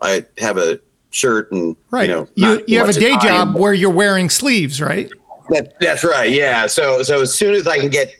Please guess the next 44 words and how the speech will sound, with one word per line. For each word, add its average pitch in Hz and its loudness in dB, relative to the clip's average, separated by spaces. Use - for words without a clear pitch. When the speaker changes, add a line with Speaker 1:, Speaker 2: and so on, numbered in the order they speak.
Speaker 1:
that 139 -2
off, 127 -2
like, 120 -2
the 123 0
whole 123 0
weekend, 117 0
and 139 -2
honestly, 160 0
I 120 0
get 123 -2
dressed 117 -2
up. 117 0
I 107 0
feel 120 -2
like 104 0
I 98 0
get 98 -4
dressed 101 -2
up 104 -2
when 101 0
we 95 0
go 95 0
out 90 -2
for, 92 -2
like, 87 -2
shows 139 0
because 110 -2
I'll 101 0
put 104 -2
on 90 -4
jeans 104 -2
or 85 -4
shorts 107 -2
versus 90 -4
sweatpants. 87 -4
Sweatpants 135 -2
are, 98 2
like, 95 -2
my 92 -2
ideal, 87 0
Speaker 2:
<laughs> - -12
Speaker 1:
uh, 82 -2
weekend 82 -4
wear. - -4